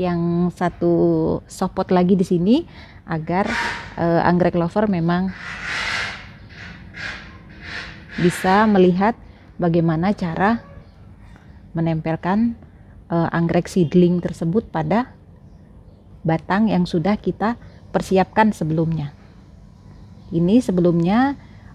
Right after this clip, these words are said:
eh, benangnya sudah kita i-, lilitkan dan kita ikatkan agar mempermudah ataupun mempercepat proses penempelan tersebut.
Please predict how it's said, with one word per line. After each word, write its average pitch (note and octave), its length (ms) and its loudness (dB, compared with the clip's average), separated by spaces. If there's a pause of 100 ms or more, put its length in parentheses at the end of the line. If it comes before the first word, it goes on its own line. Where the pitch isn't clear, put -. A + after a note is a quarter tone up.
eh, G3 400 4
benangnya F3 640 2
sudah G#3 240 0
kita G#3+ 320 -6
i-, G#3 160 -2
lilitkan A3 720 4 (680)
dan F#3+ 240 2
kita F#3 240 -2
ikatkan E3 580 -4 (380)
agar F3 320 0
mempermudah F#3 720 4 (380)
ataupun G#3 400 2
mempercepat A3 640 -2 (560)
proses F#3 320 0
penempelan F3 640 0
tersebut. D#3 400 -4